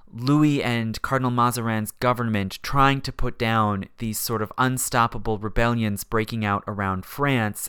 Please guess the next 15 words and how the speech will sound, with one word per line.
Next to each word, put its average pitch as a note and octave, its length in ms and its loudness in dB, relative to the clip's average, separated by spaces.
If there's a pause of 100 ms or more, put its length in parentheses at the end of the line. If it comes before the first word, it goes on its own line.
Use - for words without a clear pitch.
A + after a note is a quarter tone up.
and A2 440 -2
miraculously A#2+ 880 2
they A2 180 -2
were G#2+ 140 -4
eventually A#2 680 -4
able G#2+ 360 -6
to G2+ 260 -10
regain G#2+ 440 -6
control C#3 440 -4
of A2 100 -8
the - 60 -12
country G2+ 580 -8 (560)
in B2+ 180 2
sixteen C3+ 440 -2
fifty-three. B2+ 800 0